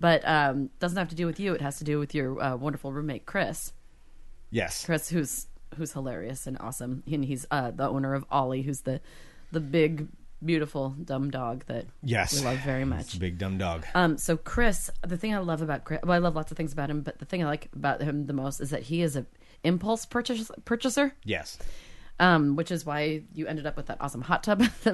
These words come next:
Speaker 1: backyard and lots of other fun things.
Speaker 2: Right.
Speaker 1: His latest purchase was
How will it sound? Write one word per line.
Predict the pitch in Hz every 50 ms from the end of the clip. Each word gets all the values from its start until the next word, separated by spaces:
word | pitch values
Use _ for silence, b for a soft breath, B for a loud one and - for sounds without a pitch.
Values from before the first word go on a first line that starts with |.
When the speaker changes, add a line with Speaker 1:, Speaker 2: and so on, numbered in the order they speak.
| 208 -
Speaker 1:
backyard | 214 208 - - - 202 185 175 - 202 185 175 -
and | 170 151
lots | 160 170 175 - -
of | 160
other | 165 156 160 170
fun | 165 170 175 170 165
things. | 180 175 175 175 175 B B B B B B
Speaker 2:
Right. | 104 92 92 - - -
Speaker 1:
His | 202 180 156 214
latest | 233 254 285 269 - -
purchase | 196 170 - - 165 156 - - - b b b b b b b b b b b -
was | - 147 165 160 151 151 147 143 139 -